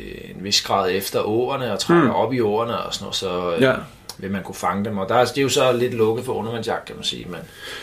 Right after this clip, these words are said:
Speaker 2: Men, men hvis vi prøver at gå ind på sådan teknikkerne, hvor, hvor, altså,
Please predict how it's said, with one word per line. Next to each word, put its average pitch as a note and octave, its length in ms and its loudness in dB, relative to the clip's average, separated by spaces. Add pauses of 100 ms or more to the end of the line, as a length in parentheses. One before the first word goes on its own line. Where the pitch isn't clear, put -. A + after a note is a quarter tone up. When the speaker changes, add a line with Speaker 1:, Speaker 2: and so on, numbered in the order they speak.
Speaker 2:
Men, D3+ 100 2
men D3+ 240 6
hvis C#3 200 4
vi D3 160 0
prøver F3+ 140 6
at G3+ 60 4
gå D#3 80 6
ind C3 120 6
på C#3 80 0
sådan C3 180 2
teknikkerne, F3 600 2
hvor, A#2 100 4
hvor, A2+ 260 2
altså, A2+ 260 4